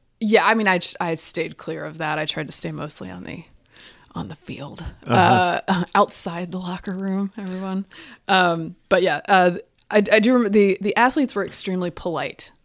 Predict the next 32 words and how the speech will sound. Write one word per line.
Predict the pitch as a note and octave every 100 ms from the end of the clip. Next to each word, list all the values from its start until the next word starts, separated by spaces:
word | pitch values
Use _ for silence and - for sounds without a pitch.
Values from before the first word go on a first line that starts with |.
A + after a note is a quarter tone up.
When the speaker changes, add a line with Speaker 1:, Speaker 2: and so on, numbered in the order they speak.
| -
Speaker 1:
It's | F3+
a | E3
very, | E3 D#3 D#3
uh, | D#3 D3 C#3
sort | D3+ E3+
of |
small | - E3 D#3
town | - D#3
Southern | D3 C#3+ C#3+ C#3+
thing. | - B2+
They | A#2+
always | D#3+ D#3+ D#3
called | F3+ E3+
me | E3+
Miss | E3
Ham, | - E3 D3 D3+ - _ -
even | E3 D#3+
though | D#3
I |
was, | D3
like, | E3
three | - - D#3+
years | D#3+ D#3+
older | D#3 D#3
than | D#3
them. | D#3+ G3+ - -
<laughs> | -
Speaker 2:
Wow. | G2+ G#2 A#3+ - B2 -
Speaker 1:
Yes. | G#3+ - - - - E4 - -
Yes, | A3 B3+
Miss | G#3 -
Ham. | C#3 D3